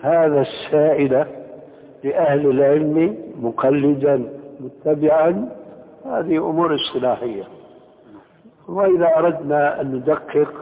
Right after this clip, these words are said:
حينما نقول نحن السلفيين، المتبع هو الذي يحرص على معرفة الدليل ويمشي على بصيرة،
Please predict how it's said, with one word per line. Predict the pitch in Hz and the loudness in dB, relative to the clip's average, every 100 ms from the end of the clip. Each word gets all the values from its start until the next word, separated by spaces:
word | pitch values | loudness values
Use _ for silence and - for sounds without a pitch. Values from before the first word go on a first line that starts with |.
| - - - - - - - | -18 -20 -20 -20 -20 -20 -10
حينما | 139 156 147 147 139 | -2 0 0 0 0
نقول | 135 - - 151 135 | -2 -4 -2 0 0
نحن | 147 - 135 135 139 - | -4 -4 0 0 0 -4
السلفيين، | - 131 127 117 117 117 127 151 160 147 - - - - - - - | -6 -2 -2 -2 -2 0 2 2 0 -6 -16 -20 -20 -20 -20 -20 -4
المتبع | 156 151 151 147 143 147 147 143 143 - - - - - - | -2 0 -2 -2 -4 2 2 4 0 -6 -16 -20 -20 -10 -2
هو | 120 | 0
الذي | 123 127 120 127 123 135 135 120 | 2 0 0 -2 0 -2 -4 -4
يحرص | 139 - 127 123 | -6 -4 -6 -6
على | 107 117 | -14 -10
معرفة | 117 131 117 113 | -4 -4 -4 -10
الدليل | 113 104 110 127 131 123 127 - | -18 -14 -10 -4 -2 0 -2 -8
ويمشي | 156 208 170 165 | -6 -4 -2 -2
على | 156 147 | 0 -2
بصيرة، | 180 170 277 233 | -4 -4 -6 -6